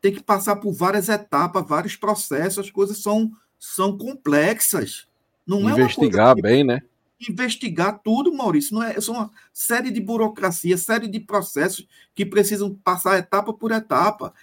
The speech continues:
Speaker 1: e precisa ter gente de expertise pra isso,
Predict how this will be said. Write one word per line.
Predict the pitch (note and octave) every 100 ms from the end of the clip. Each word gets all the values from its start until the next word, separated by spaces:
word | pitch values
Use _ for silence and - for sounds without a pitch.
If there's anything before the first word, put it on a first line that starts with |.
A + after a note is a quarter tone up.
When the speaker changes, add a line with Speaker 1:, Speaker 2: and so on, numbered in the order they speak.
| _
Speaker 1:
e | A3
precisa | A3 B3 A#3+ B3
ter | B3 B3 E3+
gente | - F#3+ G3
de | A3
expertise | A3 - G#3+ A3 - A#3 F4 A3 G#3
pra | - A3+
isso, | F#3 C4+ - C#3